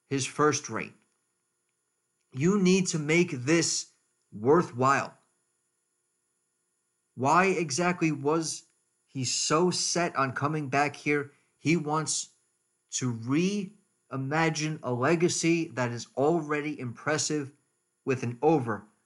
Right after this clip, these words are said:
two hundred day reign as champion. Finn Balor needs to retain. He needs the multiple successful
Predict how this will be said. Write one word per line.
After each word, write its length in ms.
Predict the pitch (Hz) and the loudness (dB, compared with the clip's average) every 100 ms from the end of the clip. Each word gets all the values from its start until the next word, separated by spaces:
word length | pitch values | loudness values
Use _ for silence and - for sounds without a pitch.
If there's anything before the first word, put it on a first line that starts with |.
| _ _ | _ _
two 580 | - - 180 190 196 185 - _ _ _ | -6 0 2 2 0 -6 -10 _ _ _
hundred 640 | _ - 131 160 165 160 - - _ _ _ _ _ _ 117 | _ -4 -2 0 0 -2 -4 -14 _ _ _ _ _ _ -4
day 240 | 123 135 | 2 2
reign 340 | 143 139 139 139 | 2 0 0 -2
as 160 | 143 | -4
champion. 600 | 127 - 127 123 113 110 - _ _ _ _ _ _ _ _ _ _ _ | -4 -2 -2 -2 -4 -6 -10 _ _ _ _ _ _ _ _ _ _ _
Finn 240 | 135 151 | -4 -2
Balor 540 | 143 139 135 135 131 - | 0 2 2 0 -4 -8
needs 280 | 120 117 - | -6 -6 -6
to 60 | 120 | -6
retain. 640 | 110 107 139 135 127 123 120 _ _ _ _ _ - | -6 -6 -2 0 0 -4 -8 _ _ _ _ _ -10
He 80 | |
needs 540 | 107 123 147 147 135 - _ _ _ _ _ _ _ _ _ _ | -4 0 0 0 -4 -8 _ _ _ _ _ _ _ _ _ _
the 180 | 113 110 - | -12 -12 -4
multiple 640 | 127 165 165 151 156 135 - | 2 2 0 -4 -4 -6 -12
successful 1000 | - - 127 - 143 - - 139 135 - | -8 -8 -6 -2 0 -2 -4 -4 -4 -10